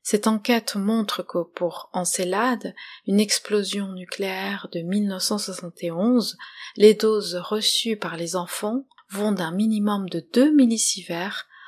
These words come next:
à un maximum de douze millisieverts, soit douze fois la dose maximale autorisée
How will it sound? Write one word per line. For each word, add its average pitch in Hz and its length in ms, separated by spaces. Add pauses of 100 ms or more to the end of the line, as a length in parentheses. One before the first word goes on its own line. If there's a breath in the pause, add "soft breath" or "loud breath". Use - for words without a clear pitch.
(140 loud breath)
à 185 60
un 180 160
maximum 202 600
de 180 260
douze 269 520
millisieverts, 180 920 (300 loud breath)
soit - 240
douze 254 400
fois 202 400
la 196 160
dose 196 580
maximale 185 540
autorisée 180 720